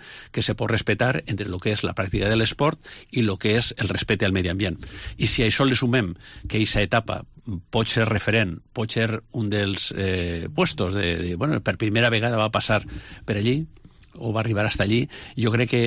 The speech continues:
això va a, a donar-li una altra projecció a la província de Castelló, que és lo que, en definitiva, també volem,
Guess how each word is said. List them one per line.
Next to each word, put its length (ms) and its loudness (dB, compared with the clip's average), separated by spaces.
això 240 2
va 300 4
a, 180 -2
a 400 -6
donar-li 400 2
una 160 2
altra 220 2
projecció 540 0
a 40 4
la 80 4
província 460 0
de 80 0
Castelló, 400 2
que 140 2
és 80 2
lo 160 4
que, 260 2
en 140 -2
definitiva, 560 0
també 180 2
volem, 380 0